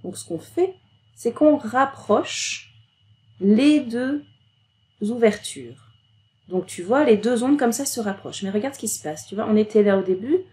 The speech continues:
on se rapproche. Mais qu'est-ce qui se passe quand on se rapproche ? Et donc on a de moins en moins des lignes avec des points d'interférence constructifs. Donc en fait, ces lignes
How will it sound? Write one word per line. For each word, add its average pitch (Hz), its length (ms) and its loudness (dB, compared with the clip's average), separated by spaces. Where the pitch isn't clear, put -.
on 285 80 2
se - 160 -4
rapproche. - 460 -6
Mais 202 80 -12
qu'est-ce - 200 -6
qui - 80 -12
se - 80 -10
passe 226 160 -4
quand 220 200 -6
on 208 40 -4
se - 120 -14
rapproche ? - 580 -10
Et - 60 -4
donc 254 180 2
on 220 80 6
a 180 80 4
de 175 100 2
moins 294 320 2
en 240 80 2
moins 240 240 4
des 226 140 6
lignes 226 340 0
avec 202 240 -2
des 202 80 2
points 247 220 -6
d'interférence 226 580 -6
constructifs. 208 480 -8
Donc 170 140 -16
en 170 80 -16
fait, 294 180 -6
ces - 180 -2
lignes 202 480 -2